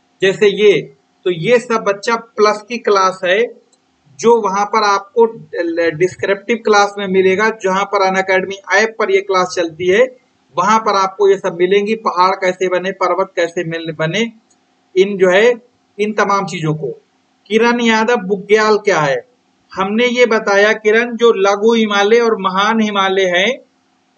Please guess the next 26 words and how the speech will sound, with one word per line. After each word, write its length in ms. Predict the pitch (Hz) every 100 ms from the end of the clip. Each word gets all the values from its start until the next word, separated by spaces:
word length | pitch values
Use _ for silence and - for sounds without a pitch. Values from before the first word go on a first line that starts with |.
| 220
उन 240 | 247 247
दोनों 420 | 202 214 220 247
के 240 | 247 240 226
बीच 400 | 185 214 220 220
में 200 | 240 226
जो 140 | 233
घास 520 | - 156 190 214 214 -
के 100 | 226
मैदान 560 | 196 190 180 202 233
पाए 320 | 226 202 196
जाते 340 | 190 185 165 185
हैं, 400 | 175 185 247 254 _ _ _ _
उन 280 | 208 233 247
घास 440 | 185 160 185 202 -
के 140 | - 240
मैदानों 680 | 202 185 180 180 190 226 233
को 440 | - 214 220 233 - _ _ _ _
जब 160 | 180 185
उत्तराखंड 760 | 202 190 - 220 220 220 220 220
में 300 | 226 226 165
बुग्याल 600 | 175 - 180 202 208 208
या 160 | 202
पयार 500 | 196 - 175 190 214
कहा 260 | 226 196 190
जाता 460 | 180 175 170 170 165
है, 160 | 233